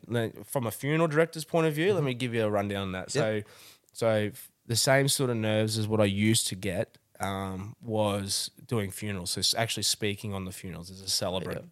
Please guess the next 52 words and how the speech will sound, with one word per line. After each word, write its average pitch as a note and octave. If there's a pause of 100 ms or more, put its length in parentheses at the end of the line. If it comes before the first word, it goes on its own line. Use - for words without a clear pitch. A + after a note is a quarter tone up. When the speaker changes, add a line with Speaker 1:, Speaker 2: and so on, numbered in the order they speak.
(200)
Speaker 2:
I've, A#2+
Speaker 1:
You A2+
know, A#2
Speaker 2:
I've A#2
been A#2+
to -
a -
Speaker 1:
you've A2
Speaker 2:
few. B2
Speaker 1:
been B2+
a B2
couple B2+
of B2+
Speaker 2:
Yeah, B2+
Speaker 1:
mine? F#3+
Speaker 2:
yeah. A2 (920)
Speaker 1:
Um, G#2 (840)
yeah, C3
you, B2+
uh, A2+
been A#2
to A2
a G2
couple C3
of G2+
them, G#2
haven't B2+
you? -
Actually, -
Speaker 2:
Yeah, -
Speaker 1:
I A2
saw A2+
Speaker 2:
yeah. G2 (100)
Speaker 1:
that G2
the -
Grave G2+
Speaker 2:
Yeah. G2+
Speaker 1:
sort G#2
of G2
did. G2 (480)
Um, A#2 (840)
where A#2+
I A2+
took -
the G2
Harley G#2+
hearse. G2 (720)
Speaker 2:
Yeah. A#2 (140)
Speaker 1:
Yeah. A2 (100)
Speaker 2:
Yeah. A2 (300)
Speaker 1:
Um, A2+ (400)
so A#2